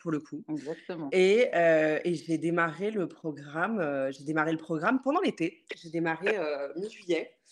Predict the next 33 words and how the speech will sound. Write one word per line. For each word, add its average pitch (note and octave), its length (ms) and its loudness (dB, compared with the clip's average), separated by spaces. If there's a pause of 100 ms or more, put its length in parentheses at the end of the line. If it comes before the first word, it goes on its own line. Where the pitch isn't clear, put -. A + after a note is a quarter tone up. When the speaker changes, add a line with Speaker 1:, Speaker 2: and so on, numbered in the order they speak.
(380)
Speaker 1:
Et, D3+ 200 0
euh, C#3+ 220 2
et E3 80 0
c'est D#3+ 160 -6
comme D#3 160 4
ça A3 160 2
que G#3 60 -2
j'ai E3+ 120 -2
découvert D#3+ 380 2
le G3+ 80 2
Body E3 260 2
Transfo F#3+ 640 0
à D3+ 80 4
l'époque, D#3 320 2
le E3 80 -2
tout A3+ 140 -4
premier F3 500 2
Body E3 280 2
Speaker 2:
Mm. - 20 -8
Speaker 1:
Transfo, F3 580 -2 (180)
Speaker 2:
Mm, D3 60 -6
mm. C#3+ 260 -8
Speaker 1:
puisque, C#3+ 220 -4
euh, F#3 320 6
bah, C#3+ 160 -2
Go E3 100 0
My E3+ 140 6
Body D#3+ 280 2
venait F3 220 6
de F3 60 -2
sortir, B3 340 -2
en E3 80 0
fait. - 280 -8